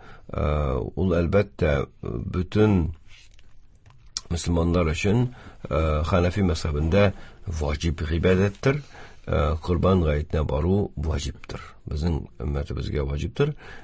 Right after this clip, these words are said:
Әлбәттә, кеше, э, ул, э, намаз каза кылынмый, ул намаз, э, соңрак укылу, бераз соңрак укылу ярый, кояш чыкканнан соң, ярты сәгатьтән соң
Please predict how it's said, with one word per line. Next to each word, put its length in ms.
Әлбәттә, 680
кеше, 460
э, 420
ул, 400
э, 380
намаз 380
каза 320
кылынмый, 640
ул 160
намаз, 420
э, 280
соңрак 540
укылу, 380
бераз 340
соңрак 280
укылу 340
ярый, 260
кояш 340
чыкканнан 320
соң, 240
ярты 280
сәгатьтән 400
соң 320